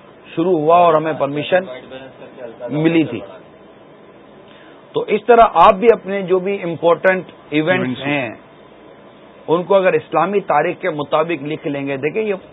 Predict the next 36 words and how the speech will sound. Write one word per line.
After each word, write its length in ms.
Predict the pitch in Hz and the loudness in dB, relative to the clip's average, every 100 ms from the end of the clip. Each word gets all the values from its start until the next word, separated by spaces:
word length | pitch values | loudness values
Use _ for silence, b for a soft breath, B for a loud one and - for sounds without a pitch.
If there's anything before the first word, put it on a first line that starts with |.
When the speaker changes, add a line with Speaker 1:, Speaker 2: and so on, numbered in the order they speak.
| - - 120 - | -20 -20 -20 -10
Speaker 1:
سین 200 | 165 190 | -6 -4
ہجری، 600 | 196 131 147 170 208 156 - - - - - - - - | -4 -4 -2 -2 -2 -4 -8 -20 -20 -20 -20 -20 -16 -6
یہ 140 | 170 - | -6 -2
سیدنا 300 | 170 175 190 | -4 0 -4
فاروق 380 | 147 160 180 180 | 2 2 2 0
اعظم 420 | 175 156 160 196 | 2 2 0 0
رضی 180 | 175 160 | -2 -2
اللہ 140 | 170 165 | -2 -2
تعالی 220 | 156 156 | 0 -2
عنہ 260 | 147 151 160 160 | -2 -2 -4 -4
کی 180 | 175 165 | -6 -4
طرف 220 | 143 147 143 | -2 -2 -4
سے 60 | 151 | -8
ہمیں 240 | 135 160 | -6 -8
Speaker 2:
سبحان 640 | - - - - - 131 | -12 -20 -20 -20 -10 -4
اللہ، 200 | 131 117 | -4 0
Speaker 1:
عطا 420 | 117 117 107 107 160 147 | 0 2 0 0 2 2
ہوئی 280 | 151 175 | 2 0
ہے 40 | 160 | 0
Speaker 2:
عطا 60 | |
ہوئی 160 | 113 110 | -2 -6
ہے۔ 80 | 101 104 101 | -18 -18 -4
Speaker 1:
اور 120 | 143 | -4
اس 160 | 156 | -2
میں 100 | 165 | -6
ان 160 | 160 151 | -6 -6
کی 140 | 143 160 | -6 -4
یاد 220 | 131 120 127 | 0 0 0
بھی 320 | 117 113 95 | -4 -8 -6
ہے۔ 60 | 92 - | -8 -12
Speaker 2:
اللہ، 220 | 117 110 | -14 -4
اللہ، 320 | 113 107 101 101 | -2 -2 -6 -14
اللہ۔ 340 | 98 98 98 - - | -16 -18 -20 -20 -8
Speaker 1:
اللہ 160 | 139 160 | 0 0
تعالی 200 | 151 156 | 2 0
ہم 100 | 147 | 0